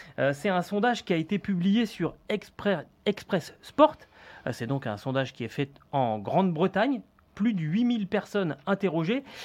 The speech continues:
et qui nous livrent ce résultat. Euh, le goat, c'est Lewis Hamilton devant Michael Schumacher, troisième Ayrton Senna, quatrième Sébastien Vettel,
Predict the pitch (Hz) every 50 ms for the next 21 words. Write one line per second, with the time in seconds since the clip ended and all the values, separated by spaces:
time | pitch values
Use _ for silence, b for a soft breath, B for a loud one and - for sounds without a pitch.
0 | B B - 190 247 - 320 294 285 269 269 262 220 143 - - - - - 220
1 | 202 180 185 175 160 180 170 - 208 208 233 254 254 B B B B B B -
2 | 143 143 147 143 135 131 131 131 127 127 131 170 233 214 180 226 262 277 277 -
3 | - _ _ - - - 160 165 208 247 277 269 - 196 180 165 139 135 160 196
4 | 220 233 - _ - 160 208 175 180 165 175 196 - - 175 175 196 190 - -
5 | 180 156 135 123 139 175 196 190 b b b b _ _ _ - - 220 214 190
6 | 175 196 190 170 147 135 - 208 202 165 - - 202 196 170 - 180 175 220 240
7 | 240 269 233 - - 226 214 202 185 170 - 202 180 185 170 - 185 175 151 156
8 | 147 - 208 233 226